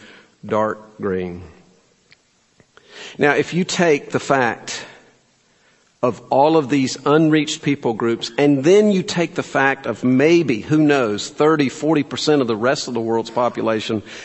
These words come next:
that have heard the name of Jesus, but still aren't followers of him, church, we still have a big task to do. <laughs> We have to make disciples of all nations, not just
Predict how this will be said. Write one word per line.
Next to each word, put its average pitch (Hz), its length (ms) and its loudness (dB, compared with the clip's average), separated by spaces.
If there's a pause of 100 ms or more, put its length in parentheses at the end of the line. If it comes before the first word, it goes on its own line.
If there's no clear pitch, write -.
(220)
that 120 180 0
have 214 380 2
heard 185 320 2
the 127 80 0
name 113 260 0
of 107 100 -2
Jesus, 123 460 -2 (300)
but 147 140 0
still 170 400 2
aren't 135 260 2
followers 135 680 2
of 110 200 -4
him, 113 400 -2 (1500)
church, - 340 -2
we 143 120 0
still 135 200 -2
have 113 140 -4
a 92 60 -8
big 95 220 -6
task - 420 -8
to 98 80 -14
do. - 220 -14 (180)
<laughs> 135 80 -8 (1120)
We 156 240 2
have 147 340 -2
to 127 100 0
make 120 360 0
disciples 113 720 -4
of 104 520 -4 (280)
all 127 840 -4
nations, 104 640 -8
not 107 280 -6 (560)
just - 520 -6